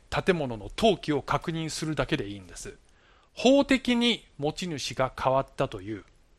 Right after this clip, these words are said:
記録がしっかりとそこに記載されてますね。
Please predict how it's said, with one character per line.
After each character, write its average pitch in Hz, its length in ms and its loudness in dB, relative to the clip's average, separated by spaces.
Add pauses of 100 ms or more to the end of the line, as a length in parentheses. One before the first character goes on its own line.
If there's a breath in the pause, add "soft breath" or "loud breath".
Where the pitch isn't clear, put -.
(120)
記 - 220 2
録 190 260 4
が 151 400 6
し - 160 -12
っ - 60 -20
か 139 100 4
り 107 100 -2
と 110 140 -10
そ 107 140 -10
こ 110 100 -12
に 113 240 -10
記 - 100 -8
載 95 140 -6
さ 95 140 -12
れ 95 40 -14
て - 80 -20
ま 95 60 -18
す - 100 -12
ね。 208 160 -6